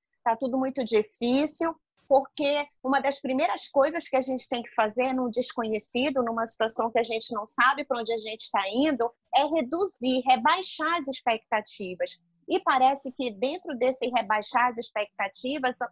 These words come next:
ocorreu um boom. É, é aquela competitividade, qual é a escola que faz melhor, qual é o profissional que vai se destacar, qual é a mãe, qual é a supermãe que vai conseguir fazer o ditado, o exercício.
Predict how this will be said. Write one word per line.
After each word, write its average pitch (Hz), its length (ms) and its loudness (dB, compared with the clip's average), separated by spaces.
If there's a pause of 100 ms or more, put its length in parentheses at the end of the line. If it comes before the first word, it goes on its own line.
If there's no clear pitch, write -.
ocorreu 277 500 2
um 494 160 -8
boom. 262 400 -2 (500)
É, 254 560 2 (220)
é 247 60 4
aquela 247 340 2
competitividade, 247 1300 -2
qual 233 140 0
é 226 40 0
a - 20 0
escola 226 360 0
que 226 140 -6
faz 208 260 -2
melhor, 220 520 4
qual 233 120 0
é - 20 -2
o 226 60 -8
profissional 220 600 -6
que 233 120 -12
vai 220 140 -6
se 226 140 -10
destacar, 240 680 0
qual 226 160 2
é 226 100 2
a 214 100 0
mãe, 254 420 -2 (200)
qual 233 140 2
é 233 60 4
a 240 60 2
supermãe 247 640 -6
que 233 160 -6
vai 226 200 -6
conseguir 233 520 -8
fazer 214 300 0
o 240 80 -2
ditado, 247 500 -4
o 247 40 0
exercício. 254 760 -6